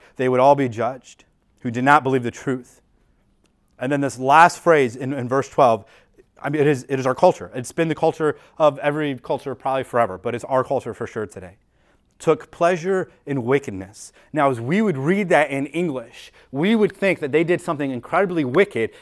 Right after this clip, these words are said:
and then all of a sudden they're like, "Yeah, yeah, that felt so good." Like, that's not the point. The Greek here is more of they approved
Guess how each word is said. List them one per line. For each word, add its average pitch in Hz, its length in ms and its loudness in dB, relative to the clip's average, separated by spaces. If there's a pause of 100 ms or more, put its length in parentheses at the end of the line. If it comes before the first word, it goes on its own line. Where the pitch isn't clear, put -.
and 143 140 -2
then 151 100 0
all 151 220 4
of 185 60 4
a 190 60 2
sudden 190 340 0
they're 143 100 -2
like, 208 160 -4
"Yeah, 269 220 0
yeah, 254 60 0
that 247 140 0
felt 247 180 0
so 247 140 -2
good." 240 380 0
Like, 156 180 2 (220)
that's 160 180 -6
not 156 200 -2
the 123 60 -8
point. 110 280 -14 (1080)
The 147 120 -4
Greek 170 320 2
here 175 180 2
is 139 180 -4
more 165 280 2
of 135 100 0
they 135 140 2
approved 127 640 -4